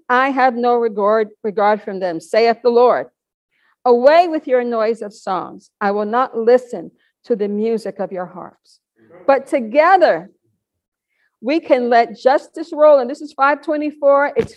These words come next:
famous because Martin Luther King often used it. "Let justice roll on like a river, righteousness like a never failing stream." That's what we need to be about,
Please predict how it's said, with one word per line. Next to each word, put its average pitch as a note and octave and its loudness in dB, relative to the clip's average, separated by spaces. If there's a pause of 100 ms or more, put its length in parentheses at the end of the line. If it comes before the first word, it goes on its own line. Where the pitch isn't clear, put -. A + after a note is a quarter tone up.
famous D4 0
because A#3+ -8
Martin B3+ -2
Luther C#4+ -12
King C#4 -6 (400)
often C#4+ 0
used D4 -4
it. - -6 (520)
"Let A#3+ 0
justice D4 -2
roll A3+ 2 (320)
on G3+ -4
like B3+ 0
a D4+ 0
river, A#3 2
righteousness C4+ -6 (160)
like G#3+ -4
a G3 -4
never A#3 -2
failing A3 -6
stream." D#3+ -16 (400)
That's D4 -2
what D4+ -4
we C#4 -8
need C4 -6
to B3 -10
be G#3+ -6
about, F#3+ -8